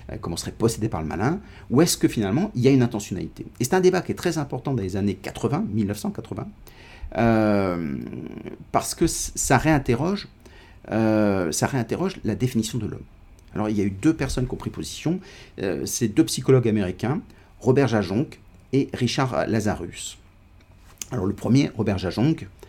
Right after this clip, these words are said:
euh, considère que l'émotion est complètement indépendante,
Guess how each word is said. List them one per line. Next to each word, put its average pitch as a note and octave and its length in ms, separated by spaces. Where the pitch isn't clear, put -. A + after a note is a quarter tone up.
euh, F#2+ 340
considère A#2+ 800
que - 80
l'émotion A#2+ 720
est B2+ 240
complètement A#2 600
indépendante, G#2+ 760